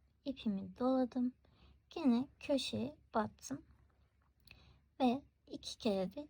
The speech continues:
çıktım. Şimdi burada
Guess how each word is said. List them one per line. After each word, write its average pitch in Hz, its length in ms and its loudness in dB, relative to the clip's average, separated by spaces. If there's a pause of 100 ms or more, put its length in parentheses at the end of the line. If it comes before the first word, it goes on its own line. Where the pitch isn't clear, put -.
çıktım. - 440 -12 (2500)
Şimdi 214 540 -2
burada 339 380 -10